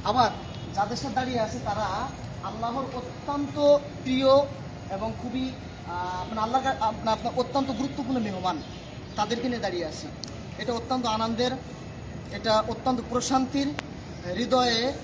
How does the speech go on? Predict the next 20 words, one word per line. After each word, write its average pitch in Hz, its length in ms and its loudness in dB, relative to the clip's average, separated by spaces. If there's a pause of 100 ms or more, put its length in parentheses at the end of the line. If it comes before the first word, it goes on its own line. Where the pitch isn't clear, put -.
(220)
প্রশান্তি 254 580 0
দোলা 214 240 0
দিয়ে 185 200 -4
যাচ্ছে। 175 280 -6 (1200)
আহলাদিস 233 460 0
আন্দোলন 214 320 -2
কর্তৃক 214 280 -6
পরিচালিত 180 500 -4 (380)
পথরোলা 214 440 -2
ফাউন্ডেশন 190 500 -4 (600)
সারা 220 240 -2
বাংলাদেশে 233 640 2 (180)
সাড়ে 220 300 0 (100)
চারশো 254 300 0
এতিম 233 360 -2 (380)
লালন 208 300 0
পালন 208 240 -4
করে 247 120 2
যাচ্ছে, 185 280 -4
আলহামদুলিল্লাহ। 151 640 -6